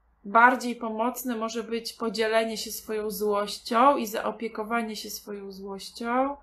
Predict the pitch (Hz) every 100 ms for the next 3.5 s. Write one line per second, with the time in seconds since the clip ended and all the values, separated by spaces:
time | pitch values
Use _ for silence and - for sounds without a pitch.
0 | _ _ - - _ 233 262 233 226 226
1 | 226 226 - 220 208 208 220 208 208 214
2 | 214 214 214 214 208 208 208 196 208 185
3 | 196 190 226 302